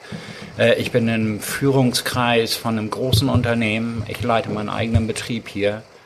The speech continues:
Wer hätte das gedacht? Ganz ehrlich. <laughs> Ich hätte nicht mal einen Hund über die Straße leiten können. Und jetzt leite ich hier einen Betrieb mit zwölf Angestellten. Also es hat sich einfach so viel getan. Ähm,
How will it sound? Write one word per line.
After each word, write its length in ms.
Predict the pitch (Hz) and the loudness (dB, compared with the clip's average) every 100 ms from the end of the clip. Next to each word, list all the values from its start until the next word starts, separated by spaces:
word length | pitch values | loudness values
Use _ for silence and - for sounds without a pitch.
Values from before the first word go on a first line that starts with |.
| - | -10
Wer 100 | 95 | -4
hätte 240 | 87 98 95 | 0 0 2
das 300 | - - - | 2 2 2
gedacht? 560 | 80 - - - - - - - | -2 -4 -2 -4 -4 -12 -14 -10
Ganz 300 | - 110 - | 2 2 4
ehrlich. 520 | 170 151 143 156 165 | 6 6 6 6 6
<laughs> 140 | - 165 - - 123 131 - 151 156 - 196 160 175 | 6 6 6 4 4 4 4 0 -2 2 4 4 2
Ich 80 | 143 | 2
hätte 180 | 139 160 | 2 2
nicht 200 | 160 156 | 2 0
mal 140 | 151 | -2
einen 160 | 143 143 | 0 0
Hund 140 | 151 | -2
über 140 | 147 | 0
die 140 | 139 139 | 0 0
Straße 420 | - 135 160 165 | 2 4 4 4
leiten 440 | 120 104 110 113 107 | 2 2 -2 -4 -4
können. 300 | 113 113 127 | -2 0 -2
Und 120 | 117 | -4
jetzt 200 | 110 - | -6 -6
leite 260 | 120 113 117 | -4 -4 -6
ich 100 | - | -8
hier 120 | 117 | -8
einen 80 | 107 | -8
Betrieb 360 | 104 - 120 | -10 -10 -10
mit 180 | 104 104 | -8 -8
zwölf 280 | - 107 101 | -6 -6 -6
Angestellten. 880 | 107 147 135 - 131 123 113 113 110 - - - _ _ - - - - - - | -6 -6 -6 0 4 4 2 -4 -6 -12 -20 -20 _ _ -18 -10 -12 -12 -18 -6
Also 180 | - 117 | 2 4
es 140 | 120 139 | 6 4
hat 120 | 131 | 2
sich 180 | 120 123 | 0 -2
einfach 280 | 117 110 | -2 -2
so 180 | 110 123 | -2 -4
viel 220 | 113 120 | -4 -4
getan. 580 | 110 107 - 117 101 110 - - - - - - - | -2 -4 -4 -4 -2 -4 -6 -18 -14 -6 -6 -6 -10
Ähm, 540 | - 113 110 107 101 | 0 4 4 2 0